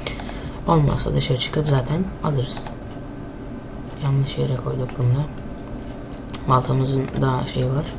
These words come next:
Yani dayanır. Altı, yedi, sekiz, dokuz, tamam. Lan.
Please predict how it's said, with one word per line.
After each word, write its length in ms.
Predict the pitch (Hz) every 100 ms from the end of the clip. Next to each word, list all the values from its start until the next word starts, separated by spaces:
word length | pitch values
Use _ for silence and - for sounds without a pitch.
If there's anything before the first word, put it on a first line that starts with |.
| - - - - - - - - -
Yani 180 | 135 123
dayanır. 400 | 139 139 123 120 - - - - - - - - - - - - - - - - - - - - - - - - - - -
Altı, 840 | 135 127 135 - - 139 143 147 143 135
yedi, 460 | 131 135 135 143 143 143 170 - - - - - - - - - - - -
sekiz, 520 | - 139 135 143 - - - - - - - -
dokuz, 580 | 127 120 147 151 156 -
tamam. 160 | - 139 - - - - - -
Lan. 120 | 139